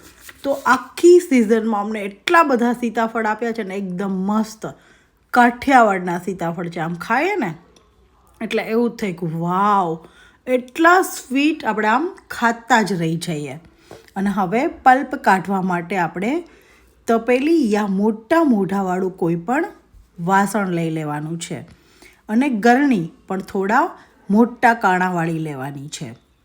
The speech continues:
સીતાફળની અંદરનો જે પલ્પ છે, તેને આપણે ચમચીની મદદથી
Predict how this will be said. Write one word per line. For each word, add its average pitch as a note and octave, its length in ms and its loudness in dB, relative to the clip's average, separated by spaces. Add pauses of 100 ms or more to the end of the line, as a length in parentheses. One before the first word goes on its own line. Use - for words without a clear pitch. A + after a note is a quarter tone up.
(540)
સીતાફળની A#3+ 1120 0 (320)
અંદરનો B3 520 2
જે G#3 160 0
પલ્પ G3+ 420 -4
છે, F#3+ 360 -4 (360)
તેને A#3 280 2
આપણે G#3 560 0 (300)
ચમચીની A#3+ 640 2
મદદથી C#4 800 -2